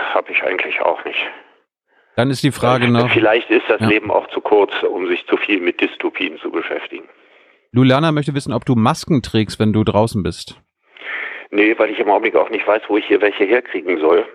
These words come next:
Speaker 1: Noch leben wir in der Situation, wo man als Maskenträger eine gewisse Gefahr läuft, anderen die Masken wegzunehmen. Aber, ähm, wenn die Grundversorgung mit Masken tatsächlich gewährleistet sein sollte, spricht auch nichts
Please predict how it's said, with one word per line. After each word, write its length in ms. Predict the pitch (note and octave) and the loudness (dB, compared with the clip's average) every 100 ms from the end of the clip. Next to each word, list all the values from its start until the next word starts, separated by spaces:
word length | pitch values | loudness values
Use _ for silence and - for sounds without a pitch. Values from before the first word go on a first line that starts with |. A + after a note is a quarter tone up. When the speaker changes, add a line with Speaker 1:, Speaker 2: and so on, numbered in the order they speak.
| F2+ | -4
Speaker 1:
Noch 220 | G#2 - | -4 0
leben 240 | G#2+ A2 | 0 2
wir 80 | G2+ | 2
in 80 | F#2 | 2
der 120 | F#2+ | 0
Situation, 760 | G2 - G2+ - G2 A2 A2+ F#2+ | -2 0 0 2 2 2 0 0
wo 160 | G2+ | 2
man 240 | G2+ G2+ G2 | 2 0 0
als 280 | E2 - F2+ | 0 0 0
Maskenträger 840 | F#2 G2+ - G#2+ - - F#2 F#2+ G2+ | -2 -2 -2 -4 -4 0 2 4 2
eine 160 | G2 G2 | 0 -4
gewisse 320 | F#2+ G2+ - | -6 -6 -2
Gefahr 320 | F#2+ - G2 | -2 0 0
läuft, 260 | G#2 G#2+ - | 2 2 2
anderen 300 | F2+ G#2 F#2+ | 0 0 0
die 60 | F#2+ | 0
Masken 380 | G#2 A#2 - F2 | -2 -2 -4 -2
wegzunehmen. 600 | E2 - A2+ F#2 - A#2 _ - - - - - - - | -4 -6 -6 -4 -4 -8 _ -20 -14 -12 -12 -14 -8 -2
Aber, 520 | F#2+ G2 F#2+ F#2+ - | 0 4 4 4 2
ähm, 360 | F2+ F2 F2+ E2+ | 4 4 2 -2
wenn 240 | F#2+ F#2 | -2 -2
die 120 | F#2+ | 0
Grundversorgung 720 | F#2 G2 - G#2 F#2+ G2 G2 G2 | 0 0 2 0 4 4 2 0
mit 180 | F#2 | -2
Masken 420 | F2+ F#2+ - - F#2+ | -2 -4 -4 -8 -2
tatsächlich 500 | F#2 - G#2+ - F2 | -2 0 -2 -2 -4
gewährleistet 640 | F2+ F2 G2+ G2 - F#2+ - | -2 0 2 0 0 -2 0
sein 220 | F2+ F2 | 0 0
sollte, 300 | F2 G#2 F#2+ | 0 0 -2
spricht 280 | - G2 - | -2 -2 0
auch 60 | |
nichts 200 | F2+ - | -2 -4